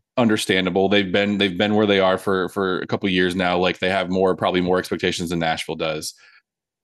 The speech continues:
And even Lane Lambert with the Islanders, he's, he's a little bit further down the list, but he was someone that Preds fans would know.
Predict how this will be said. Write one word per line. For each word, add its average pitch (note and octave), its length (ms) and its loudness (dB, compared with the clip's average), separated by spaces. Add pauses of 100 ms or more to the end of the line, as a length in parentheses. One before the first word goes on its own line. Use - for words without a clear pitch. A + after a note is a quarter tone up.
(240)
And G#2 380 0
even B2+ 240 6
Lane A2 220 6
Lambert F#2 400 2
with F#2 100 0
the F2 140 0
Islanders, E2 480 -4
he's, F2+ 240 -6
he's F2+ 160 -6
a F2 40 -6
little F2 140 0
bit D#2+ 60 -4
further E2+ 200 0
down D#2+ 140 0
the D#2 80 -6
list, D#2+ 220 -6
but E2+ 80 -4
he E2+ 80 0
was D#2+ 100 -2
someone D#2+ 200 -6
that D#2 140 -8
Preds F2 160 -6
fans D2+ 240 -10
would E2 100 -10
know. D2 200 -12